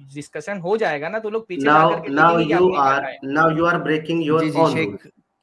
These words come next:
Speaker 3: जी, जी, मैं ऐसा करता हूँ,
Speaker 1: हम्म।
Speaker 3: अ, मैं ऐसा करता हूँ, ये टाइमर लगा देता हूँ ताकि जो भी हो वो, अ,
Speaker 1: ठीक।
Speaker 3: दोनों इसमें बात कर सकें। जी,
Speaker 1: ठीक है।
Speaker 3: टू, टू मिनट्स का करते आएंगे। जी,
Speaker 2: ओके।
Speaker 3: बताइए।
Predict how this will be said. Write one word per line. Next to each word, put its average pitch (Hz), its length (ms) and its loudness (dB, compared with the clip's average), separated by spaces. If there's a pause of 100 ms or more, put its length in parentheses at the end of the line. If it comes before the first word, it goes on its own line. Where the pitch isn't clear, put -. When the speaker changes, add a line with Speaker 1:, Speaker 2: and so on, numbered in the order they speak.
Speaker 3:
जी, 123 180 -8
जी, 104 140 -12
मैं 139 220 -2
ऐसा 170 180 -2
करता 175 240 -2
हूँ, 214 120 -2
Speaker 1:
हम्म। - 640 -6
Speaker 3:
अ, 131 100 -6
मैं 143 160 -2
ऐसा 139 160 -4
करता 127 200 -8
हूँ, 233 120 -6
ये 160 120 -6
टाइमर 120 280 -6
लगा 101 200 -10
देता 98 220 -14
हूँ 294 140 -14 (400)
ताकि 139 240 -6 (200)
जो 131 240 -6
भी 151 120 -2
हो 135 180 -4
वो, 143 180 -8 (380)
अ, 110 360 -6 (120)
Speaker 1:
ठीक। 120 320 -16
Speaker 3:
दोनों 127 580 -6
इसमें - 280 -14
बात 98 160 -14
कर - 120 -20
सकें। - 340 -20
जी, 113 120 -14
Speaker 1:
ठीक 131 220 -16
है। 120 60 -20
Speaker 3:
टू, 160 140 0
टू 147 120 -6
मिनट्स 123 240 -8
का 113 100 -10
करते 92 220 -16
आएंगे। 90 220 -20
जी, 110 120 -12
Speaker 2:
ओके। 101 100 -12
Speaker 3:
बताइए। 90 200 -20